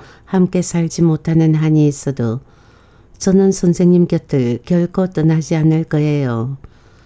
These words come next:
그리고 우리 아이가 대학에 들어간 다음 기회를 봐서 박 선생님과의 관계를 말하고 이해를 구하도록 하겠어요."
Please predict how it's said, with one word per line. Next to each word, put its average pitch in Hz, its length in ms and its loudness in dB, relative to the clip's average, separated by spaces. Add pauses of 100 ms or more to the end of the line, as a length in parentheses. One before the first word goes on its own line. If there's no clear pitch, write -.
(680)
그리고 143 580 0
우리 156 300 2
아이가 143 460 0
대학에 160 500 0
들어간 151 520 0
다음 131 300 2 (400)
기회를 170 520 2
봐서 135 580 -4 (420)
박 180 160 -2
선생님과의 165 840 0
관계를 151 520 0
말하고 147 540 -2 (260)
이해를 160 500 0
구하도록 160 680 -4
하겠어요." 131 720 -4